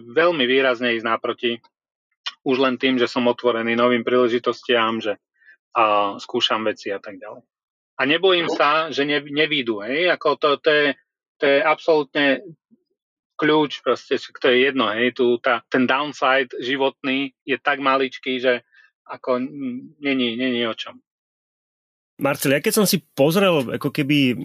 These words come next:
Speaker 2: také tvoje bio, e, koľkých spoločnostiach alebo projektoch si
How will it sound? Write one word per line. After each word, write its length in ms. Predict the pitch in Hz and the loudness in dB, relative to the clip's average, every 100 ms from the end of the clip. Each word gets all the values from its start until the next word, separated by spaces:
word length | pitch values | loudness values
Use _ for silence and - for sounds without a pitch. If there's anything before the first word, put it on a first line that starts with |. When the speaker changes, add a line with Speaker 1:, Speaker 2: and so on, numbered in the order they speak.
| 117 117 113 107 | -6 -2 -2 0
Speaker 2:
také 240 | 123 120 | -2 -4
tvoje 320 | 139 139 127 85 | -4 0 0 -2
bio, 560 | 123 151 180 160 143 - | -2 2 4 2 0 -6
e, 480 | - 117 113 110 107 _ - | -2 0 2 -2 -6 _ -6
koľkých 540 | 127 151 - 165 123 | 0 0 0 -2 -2
spoločnostiach 960 | - - 131 151 185 - 147 127 143 127 | -4 -4 2 2 2 0 0 0 0 0
alebo 240 | 127 110 | 0 -2
projektoch 960 | - 117 139 160 - 123 110 - 110 92 - - - - | 0 4 4 0 -2 2 2 0 -4 -4 -10 -20 -20 -10
si 160 | - | -6